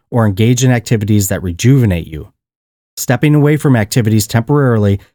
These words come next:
can actually improve your overall efficiency. Eight, learn to delegate. If you have family members or close friends who can assist,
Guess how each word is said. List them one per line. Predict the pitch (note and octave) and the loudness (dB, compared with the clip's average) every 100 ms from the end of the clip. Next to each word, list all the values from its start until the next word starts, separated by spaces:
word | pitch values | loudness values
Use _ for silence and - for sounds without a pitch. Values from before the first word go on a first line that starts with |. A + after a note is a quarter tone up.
| _ | _
can | G#2+ - | -4 0
actually | A#2+ D#3 - D#3 D3 | -2 -2 0 2 2
improve | B2+ - C#3+ B2 G#2 | 2 2 2 2 0
your | G2+ G2+ | -4 -2
overall | G#2+ A2 G#2 G2+ | -2 0 0 0
efficiency. | F#2 F#2+ - D#2 - - G2 _ _ _ _ _ _ _ _ _ _ _ _ _ _ _ | -2 -4 -6 -8 -10 -14 -16 _ _ _ _ _ _ _ _ _ _ _ _ _ _ _
Eight, | C3+ A2+ - - _ _ _ _ _ _ _ | 0 0 -4 -16 _ _ _ _ _ _ _
learn | G#2 A2+ C#3 C#3+ | 0 2 4 2
to | C3+ | -2
delegate. | A2 G#2+ A2 G2+ D#2+ D2 _ _ _ _ _ _ _ - | -2 0 0 -2 -6 -10 _ _ _ _ _ _ _ -4
If | A#2+ | 0
you | D3+ | 2
have | C3+ C3 B2 | 2 2 0
family | A#2+ A#2+ C#3+ D3 | 0 2 4 4
members | C#3 C#3 C#3 C3 | 2 2 0 0
or | - G2 | -4 -10
close | - B2+ D3 | -2 0 0
friends | - C3+ B2 B2 - | -2 0 2 0 0
who | A2+ | -4
can | G#2+ F#2+ | -2 -4
assist, | - - B2+ C3 - | -4 -2 -2 -4 -12